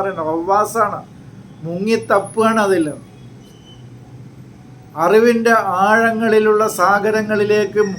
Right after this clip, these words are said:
ഊളിയിട്ടിറങ്ങി അവിടുന്ന് മുത്തുച്ചിപ്പികൾ കൊണ്ടുവരികയാണ് ചെയ്യുന്നത്. എന്ത്? ഖുർആനിലെ ഹുത്ത്,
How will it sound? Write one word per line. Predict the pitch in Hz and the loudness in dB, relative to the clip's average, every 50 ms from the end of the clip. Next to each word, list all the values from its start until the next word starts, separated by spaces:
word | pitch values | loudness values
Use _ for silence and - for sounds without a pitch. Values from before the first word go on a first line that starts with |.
| - - - - - - - - - - - 165 165 | -10 -14 -14 -16 -16 -16 -18 -20 -20 -12 -6 -2 0
ഊളിയിട്ടിറങ്ങി | 185 202 208 214 214 214 214 208 202 - 202 202 202 196 196 196 196 208 220 226 240 233 233 - - - - - - - - - - - - - - - - - - - 147 160 | 2 4 6 6 8 8 6 6 4 2 0 2 2 2 0 0 0 -2 0 0 -2 -4 -6 -12 -18 -20 -20 -20 -20 -20 -20 -20 -20 -20 -20 -20 -20 -20 -20 -20 -14 -6 -2 0
അവിടുന്ന് | 180 202 202 208 214 220 196 196 | 2 2 2 2 0 -2 -2 -2
മുത്തുച്ചിപ്പികൾ | 196 190 190 - 233 226 220 - 220 214 220 - 302 196 208 220 196 196 190 - - - - - - - - - - - - - - - - - - - - - - - | -2 -4 -2 -2 -2 -2 -2 -4 -6 -6 -4 -2 0 2 2 2 2 0 0 -6 -18 -20 -20 -20 -20 -20 -20 -20 -20 -20 -20 -20 -20 -20 -20 -20 -20 -20 -20 -20 -12 -6
കൊണ്ടുവരികയാണ് | - 175 185 196 208 220 220 220 233 214 214 202 196 208 196 196 | -4 -2 0 2 4 4 6 6 6 6 4 4 2 -2 0 2
ചെയ്യുന്നത്. | 196 196 196 196 196 196 185 185 175 - - - - - - - - 170 | 4 4 4 4 2 0 -2 -2 -2 -4 -6 -10 -20 -20 -20 -14 -10 -10
എന്ത്? | 175 175 175 180 170 151 - - - - - - - - - - - - - - - | -6 -2 0 0 0 0 -4 -10 -18 -20 -20 -20 -20 -20 -20 -20 -20 -20 -20 -12 -8
ഖുർആനിലെ | 151 151 - - 196 190 190 190 190 180 185 175 135 147 | -6 -6 -4 -2 0 0 0 0 0 -2 -2 -2 -2 -2
ഹുത്ത്, | 156 165 170 - - - 165 | -2 -4 -4 -4 -4 -6 -6